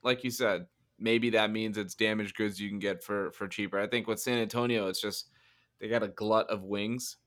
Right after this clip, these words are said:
Uh, Keldon Johnson, Lonnie Walker, Devin Vassell, Josh Primo. You add one more to the bunch, figure out who's, who's good and who's not, and get rid of the rest. So I think that's a good spot for him, 'cause even if he is just standing and shooting threes, like, DeJounte can get every, everyone looks.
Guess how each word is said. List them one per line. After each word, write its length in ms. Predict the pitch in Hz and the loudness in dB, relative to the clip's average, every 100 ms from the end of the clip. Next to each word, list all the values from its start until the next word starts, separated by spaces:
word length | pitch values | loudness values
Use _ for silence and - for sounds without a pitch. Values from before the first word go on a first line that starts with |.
| _ _ 82 | _ _ -4
Uh, 320 | 104 95 92 | -2 -2 -4
Keldon 380 | - 107 104 101 | 0 0 2 0
Johnson, 640 | 101 104 104 104 104 101 | 0 0 -2 -4 -4 -4
Lonnie 260 | 98 101 95 | -4 -6 -6
Walker, 720 | 95 98 104 - 101 98 95 | -2 0 0 -2 -2 -2 -2
Devin 300 | 101 98 98 | -2 -2 -4
Vassell, 720 | 95 - 98 101 101 98 98 | -6 -4 0 2 2 0 -4
Josh 340 | 87 101 101 - | -2 -2 -2 -4
Primo. 500 | 107 107 104 101 101 | -2 0 0 0 -2
You 160 | 101 | 0
add 140 | 101 101 | -2 0
one 140 | 107 | 0
more 200 | 110 110 | 2 2
to 60 | 104 | 0
the 80 | |
bunch, 280 | 95 104 101 | -2 -2 -4
figure 260 | - 107 104 | -4 -2 2
out 160 | 104 | 0
who's, 300 | 104 110 104 - | 0 -2 -4 -8
who's 240 | 110 120 | -4 -4
good 260 | 104 117 113 | 2 6 8
and 100 | 107 | 6
who's 200 | 110 101 | -2 -2
not, 260 | 101 107 98 | 0 0 0
and 100 | 107 | 0
get 140 | 101 | 0
rid 100 | 101 | -2
of 80 | 98 | -2
the 80 | 98 | -2
rest. 280 | 101 - | -4 -2
So 240 | - 104 95 - - - _ | -2 -2 -2 -12 -18 -20 _
I 100 | 117 | 0
think 240 | 139 165 131 | 0 2 2
that's 180 | 127 | 2
a 60 | 117 | 0
good 260 | 107 113 110 | 0 0 -2
spot 420 | - 104 101 - | -6 -4 -4 -4
for 180 | 98 90 | -8 -8
him, 80 | 85 | -10
'cause 240 | - 101 | -10 -4
even 240 | 120 117 113 | -2 0 -2
if 140 | 110 | -2
he 320 | 117 107 95 | -2 -2 -2
is 200 | 110 120 | 2 2
just 200 | - 110 | 2 -4
standing 320 | - 110 107 104 | -2 -2 -2 -6
and 100 | 98 | -8
shooting 280 | 110 101 | -8 -8
threes, 320 | - 107 104 92 | -6 -4 -4 -4
like, 180 | 95 | -6
DeJounte 580 | - 101 107 107 104 98 95 | -6 -4 -2 -4 -4 -6 -6
can 160 | 104 | -8
get 160 | 98 101 | -4 -4
every, 220 | 98 98 87 _ | -4 -8 -12 _
everyone 420 | 107 101 95 92 | -6 -6 -6 -6
looks. 380 | 92 82 - - | -8 -8 -10 -14